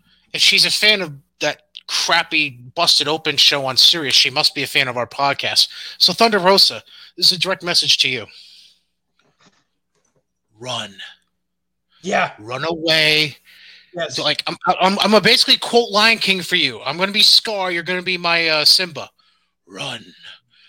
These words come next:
Speaker 1: Run away and never return. Just,
Speaker 2: Yeah.
Speaker 1: just don't put yourself in those situations anymore.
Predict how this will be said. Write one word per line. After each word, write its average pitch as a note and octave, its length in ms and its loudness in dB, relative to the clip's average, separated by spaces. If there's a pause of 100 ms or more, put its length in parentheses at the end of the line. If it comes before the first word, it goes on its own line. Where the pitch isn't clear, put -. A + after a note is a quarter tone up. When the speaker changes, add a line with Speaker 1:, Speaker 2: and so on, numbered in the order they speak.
(400)
Speaker 1:
Run G#3 420 -4
away F3 840 -4
and B2 200 -14
never A#2+ 220 -8 (100)
return. - 260 -2 (1700)
Just, - 400 4 (440)
Speaker 2:
Yeah. - 60 -12 (280)
Speaker 1:
just - 320 0 (580)
don't A#3 240 0
put B3+ 180 -2
yourself F#3+ 440 2
in F#3 60 -8
those F3+ 160 2
situations D#3 540 0
anymore. A#2+ 360 -8